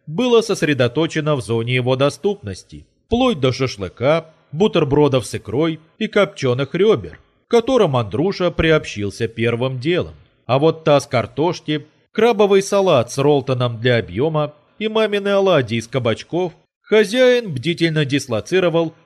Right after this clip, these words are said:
поближе к стулу Латкина. Имени бывшего К В Нчика никто не помнил, но все знали. Он владелец инвент-агентства «Испортим любой праздник»,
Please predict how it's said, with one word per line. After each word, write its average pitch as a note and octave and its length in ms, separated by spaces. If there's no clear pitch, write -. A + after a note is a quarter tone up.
поближе G3 520
к G3 60
стулу F3 400
Латкина. G2 680
Имени F3+ 400
бывшего D#3 500
К D3+ 160
В C#3+ 100
Нчика E3 520
никто D#3+ 340
не E3+ 140
помнил, F#2 560
но E3+ 200
все D#3+ 260
знали. C3+ 480
Он F3+ 200
владелец D3+ 580
инвент-агентства C3+ 1200
«Испортим G3 800
любой A2+ 380
праздник», C#3 680